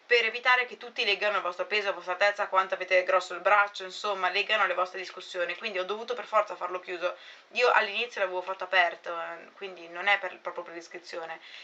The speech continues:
è perché è l'unico modo. Quindi entrate nel gruppo, vi metto il link nell'info box, questa volta lo metto, giuro. Eh, entrate nel gruppo e, ehm, e lì dovreste soltanto dare a Elena la vostra adesione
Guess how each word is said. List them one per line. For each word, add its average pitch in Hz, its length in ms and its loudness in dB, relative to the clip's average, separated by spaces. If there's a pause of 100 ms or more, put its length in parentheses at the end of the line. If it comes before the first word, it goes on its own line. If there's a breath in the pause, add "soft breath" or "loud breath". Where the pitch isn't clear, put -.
è 180 140 0
perché 190 560 2
è 180 60 0
l'unico 180 340 -10
modo. - 340 -8 (680)
Quindi 214 360 -4 (360 loud breath)
entrate 254 420 2
nel 277 160 2
gruppo, 233 240 -10
vi 175 80 -6
metto 190 260 -2
il 196 120 -6
link 233 300 -6
nell'info 196 420 -4
box, 170 340 0
questa 185 220 -6
volta 208 240 2
lo 185 80 2
metto, 170 260 -6
giuro. - 460 -2 (460 loud breath)
Eh, 233 520 8
entrate 277 240 0
nel 359 140 4
gruppo 359 500 0
e, 294 380 2
ehm, 208 600 8
e 349 120 -2
lì 349 120 0
dovreste 240 420 0
soltanto 190 680 0
dare 233 400 4
a - 60 4
Elena 277 280 0
la 233 100 4
vostra 196 280 0
adesione 180 680 -4